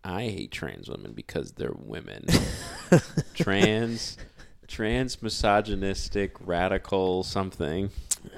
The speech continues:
Speaker 2: I think I sent you that TikTok.
Speaker 1: I, I think I saw it, yeah.
Speaker 2: Yeah.
Speaker 1: I think
Speaker 2: That
Speaker 1: I saw it, then you sent it
Speaker 2: that
Speaker 1: to me,
Speaker 2: was
Speaker 1: and I w-
Speaker 2: definitely, like, a, uh, a
Speaker 1: You
Speaker 2: good
Speaker 1: hate trans women because you're transphobic. I hate trans
Speaker 2: Did you
Speaker 1: women
Speaker 2: see
Speaker 1: because
Speaker 2: that?
Speaker 1: they're women.
Speaker 2: You hate,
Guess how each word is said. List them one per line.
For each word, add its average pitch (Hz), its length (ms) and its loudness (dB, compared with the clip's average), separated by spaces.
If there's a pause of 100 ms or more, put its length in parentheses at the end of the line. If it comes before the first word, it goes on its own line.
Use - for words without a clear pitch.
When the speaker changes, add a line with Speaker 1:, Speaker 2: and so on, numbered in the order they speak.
(500)
Speaker 2:
I 110 120 4
think 101 160 -4
I 92 60 -4
sent 92 260 -8
you 87 80 -4
that 85 160 -6
TikTok. 92 480 -8 (360)
Speaker 1:
I, 120 240 4
I 117 120 6
think 131 200 6
I 110 120 6
saw 110 280 8
it, 92 80 6
yeah. 92 260 8
Speaker 2:
Yeah. 101 260 2
Speaker 1:
I - 1300 -14
think 151 140 2
Speaker 2:
That 131 80 6
Speaker 1:
I 147 80 8
saw 107 380 6
it, - 80 0
then 101 100 2
you 98 80 -6
sent 98 220 0
it - 20 8
Speaker 2:
that 123 80 10
Speaker 1:
to 123 60 8
me, 120 80 8
Speaker 2:
was 80 120 2
Speaker 1:
and 82 120 0
I 110 40 4
w- 107 60 4
Speaker 2:
definitely, 104 360 -2
like, 98 340 0
a, 98 200 2
uh, 92 320 -2 (400)
a 110 40 -8
Speaker 1:
You 156 200 2
Speaker 2:
good 110 200 6
Speaker 1:
hate 127 100 -2
trans 92 400 0
women 87 260 -2
because 87 420 -2
you're 85 120 -4
transphobic. - 680 -6 (200)
I 120 260 -2
hate 98 200 -2
trans - 360 -10
Speaker 2:
Did - 40 -6
you 127 60 -2
Speaker 1:
women 120 80 -2
Speaker 2:
see 131 120 2
Speaker 1:
because 127 260 6
Speaker 2:
that? - 60 -4
Speaker 1:
they're - 140 -6
women. - 280 -4
Speaker 2:
You 120 120 6
hate, 123 200 2